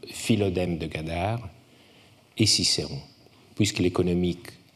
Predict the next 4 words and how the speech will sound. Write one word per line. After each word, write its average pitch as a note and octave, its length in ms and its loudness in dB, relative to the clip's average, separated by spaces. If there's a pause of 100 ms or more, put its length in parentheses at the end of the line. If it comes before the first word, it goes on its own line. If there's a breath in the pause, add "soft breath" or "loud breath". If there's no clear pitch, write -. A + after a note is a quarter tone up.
(1120)
est - 160 -8
un D#2+ 60 -4
discours E2 680 0
philosophique, F2+ 960 -2